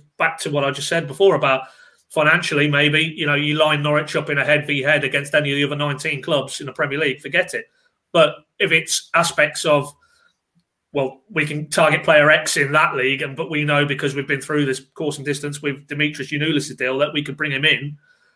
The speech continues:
um, and other clubs are still scrambling around and just trying to get to the bottom of what in, in terms of the red tape element of this, then Norwich steal a march, don't they? And then, you know, then you can, because, you know, to be honest, six point two million for Giannoulis,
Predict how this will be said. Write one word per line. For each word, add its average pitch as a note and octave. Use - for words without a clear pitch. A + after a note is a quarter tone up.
um, C#3+
and D#3
other D3
clubs D3
are -
still D#3
scrambling C#3+
around C#3
and C#3
just D3
trying C#3+
to D3
get D3+
to D3
the C3
bottom D3
of B2+
what D3+
in, C3
in C#3+
terms C#3+
of C3+
the C3
red C#3
tape D3+
element D3
of A2+
this, D3
then D3+
Norwich D#3
steal D3+
a D3+
march, F3+
don't F#3
they? A2+
And C#3+
then, C#3+
you D3+
know, B2
then D3
you D3
can, D3
because, -
you F3
know, B2+
to -
be D#3
honest, F3
six -
point F3
two F3
million F3+
for -
Giannoulis, E3+